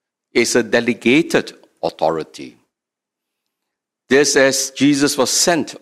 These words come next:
by the Father, Jesus sent out his apostles in return. And therefore, conscious of the fact that the authority that has been given to us,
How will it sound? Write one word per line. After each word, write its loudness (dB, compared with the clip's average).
by 0
the 0
Father, -2
Jesus 0
sent 0
out -2
his -6
apostles -4
in -6
return. -8
And 0
therefore, 2
conscious 0
of -4
the 0
fact -6
that 2
the 4
authority 2
that -2
has -6
been -2
given -4
to -10
us, -8